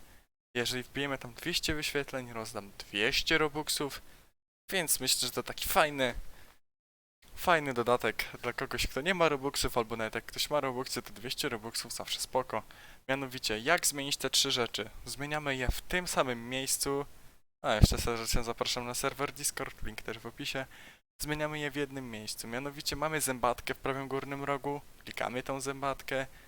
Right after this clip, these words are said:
przechodzimy do zakładki Settings bądź Ustawienia na języku polskim bodajże.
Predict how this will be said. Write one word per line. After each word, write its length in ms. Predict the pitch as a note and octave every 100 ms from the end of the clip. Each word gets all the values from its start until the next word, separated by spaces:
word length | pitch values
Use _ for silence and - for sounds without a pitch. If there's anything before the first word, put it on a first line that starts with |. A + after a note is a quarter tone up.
| -
przechodzimy 500 | - - D3 C3+ C#3
do 80 | A#2+
zakładki 460 | B2 - A#2 -
Settings 640 | - - C3 C3 E3+ D#3 -
bądź 340 | A#2+ A#2 - - -
Ustawienia 680 | C#3 - C#3+ A#2+ B2+ C3
na 120 | B2 A#2
języku 360 | A2+ C3 -
polskim 500 | - A#2+ A2 - A#2+
bodajże. 580 | A2 A2+ A2 G#2+ C#3